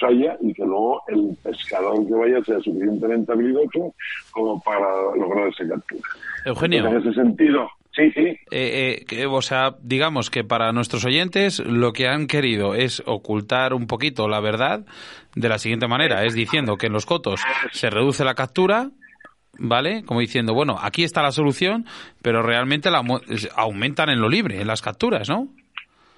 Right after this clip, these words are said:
Speaker 1: Exactamente. Es decir, el resultado final va a ser que van a aumentar las capturas en lo libre, que ya se habían reducido.
Speaker 2: Que es donde más
Speaker 1: Exacto.
Speaker 2: tramo hay pescable, lógicamente.
Speaker 1: No, es que, es que sea más tramo pescable. Eh, el, el problema no es de tramos, es de,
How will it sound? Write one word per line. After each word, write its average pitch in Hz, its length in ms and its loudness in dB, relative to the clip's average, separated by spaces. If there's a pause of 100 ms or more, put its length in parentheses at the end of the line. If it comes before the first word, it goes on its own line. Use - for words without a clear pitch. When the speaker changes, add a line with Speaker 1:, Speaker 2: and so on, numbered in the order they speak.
(460)
Speaker 1:
Exactamente. 104 720 -4
Es 107 80 2
decir, 117 240 2
el 117 140 2
resultado 123 500 0
final 160 440 2 (460)
va 143 80 0
a 123 80 -2
ser 143 200 0
que 131 100 -2
van 123 200 0
a - 20 0
aumentar 123 500 0
las 117 260 2
capturas 131 540 0 (400)
en 113 120 0
lo 107 80 2
libre, 151 300 2
que 95 160 -2
ya 98 160 -2
se - 60 -8
habían 101 240 -2
reducido. 110 600 -2
Speaker 2:
Que 139 120 0
es 135 80 0
donde 143 220 2
más 139 180 0
Speaker 1:
Exacto. 147 260 2
Speaker 2:
tramo 131 160 4
hay 180 220 4
pescable, 120 580 -2 (180)
lógicamente. 120 640 -2 (800)
Speaker 1:
No, 202 200 2
es - 120 -4
que, 165 140 6
es - 200 -4
que 147 160 0
sea 139 140 0
más 127 220 -2
tramo 123 220 -2
pescable. 110 380 -2
Eh, 92 680 -2
el, 98 180 -2
el 98 100 0
problema 139 320 2
no 143 140 4
es 113 60 4
de 117 120 6
tramos, 117 320 2
es 107 140 0
de, 131 180 2